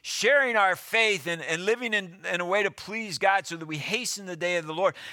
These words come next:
And we should do all this diligently so that when Christ returns, we will be found by him in peace and without spot and without blemish.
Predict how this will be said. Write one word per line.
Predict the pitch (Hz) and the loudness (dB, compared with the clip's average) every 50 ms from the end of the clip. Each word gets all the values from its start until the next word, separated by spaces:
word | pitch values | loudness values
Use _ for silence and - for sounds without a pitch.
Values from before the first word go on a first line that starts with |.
| - | -4
And | 190 208 | -2 0
we | 214 208 | 0 0
should | - 190 196 165 | 0 0 -2 -2
do | 143 226 285 294 | -2 0 4 6
all | 285 254 247 233 | 6 6 6 6
this | 196 202 196 165 131 131 | 4 2 0 0 -2 -6
diligently | 123 117 120 269 311 339 330 330 311 208 147 151 165 151 - _ - 110 110 110 117 127 143 156 143 - - - - - | -10 -8 -2 0 2 2 4 2 0 0 0 -2 -2 -4 -4 _ -10 -6 -4 -2 -2 -2 -2 -4 -6 -8 -14 -20 -18 -12
so | - - 226 233 220 | -4 0 2 2 4
that | 220 220 214 208 | 4 2 2 2
when | 202 202 202 190 175 | 2 0 0 0 -4
Christ | - - - 202 254 285 311 311 - - - - | -6 -2 4 4 6 6 4 2 -2 -4 -4 -4
returns, | 208 240 240 - - - - 233 269 269 233 196 185 185 190 196 180 - - - - - _ | -6 -6 -8 -6 -6 -4 0 2 4 4 6 6 6 4 2 0 -4 -6 -10 -12 -18 -18 _
we | - 180 240 294 302 | -4 0 0 0 2
will | 269 262 240 | 2 0 0
be | 202 214 196 | 0 -2 -4
found | - - - 208 220 233 233 233 233 233 226 214 220 202 - - - 214 208 202 | -4 -2 0 2 4 6 6 6 4 2 2 -2 -4 -4 -6 -12 -12 -12 -4 2
by | 175 196 208 220 226 196 | 4 6 6 6 4 2
him | 175 202 226 220 214 214 220 202 | 0 2 2 2 2 0 -4 -6
in | 208 190 196 190 175 143 _ - | -4 -4 -4 -4 -6 -12 _ -6
peace | - 214 202 285 196 143 156 160 - - - - - - - _ _ _ _ _ _ _ _ _ | -4 -2 -2 -2 -4 -6 -8 -8 -10 -10 -10 -10 -12 -12 -14 _ _ _ _ _ _ _ _ _
and | - 123 156 156 156 | -8 -6 -6 -6 -6
without | 151 135 151 143 131 - - | -6 -4 -2 -2 -4 -4 -8
spot | - - - - - 156 156 120 90 - _ _ _ - | -12 -12 -8 -6 -2 0 0 0 0 -2 _ _ _ -16
and | 113 107 104 | -16 -14 -14
without | 101 98 98 85 76 78 80 | -12 -10 -10 -10 -10 -12 -16
blemish. | 78 76 73 71 _ _ _ _ - - - - - - _ | -18 -18 -18 -18 _ _ _ _ -20 -20 -20 -20 -20 -20 _